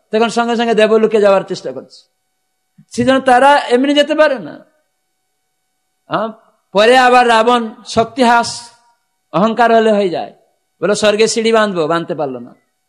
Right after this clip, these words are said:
কেন? শক্তি নষ্ট হয়ে যাবে। সেই দেবতারা তাদের করায়ত্ত হয়ে যায়, বেঁধে ফেলে। তারাই বর দেয়, আবার তারাই হয়রানে পড়ে যায়।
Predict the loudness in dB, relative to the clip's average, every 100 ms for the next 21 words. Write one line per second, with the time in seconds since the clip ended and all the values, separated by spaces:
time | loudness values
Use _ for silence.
0 | _ _ _ _ _ -4 -2 0 -4 -4
1 | -2 -2 -2 0 2 0 -2 -6 -12 _
2 | _ _ _ _ _ _ -2 0 2 2
3 | 2 2 2 2 0 -4 -20 _ _ _
4 | _ -4 0 0 0 2 2 0 -2 -2
5 | 0 -2 -2 -2 0 0 0 -2 -2 -6
6 | -12 _ _ _ _ _ _ -2 2 2
7 | 4 4 2 4 2 2 -2 -18 _ _
8 | -2 0 0 2 2 2 2 0 -4 -8
9 | -10 -12 -16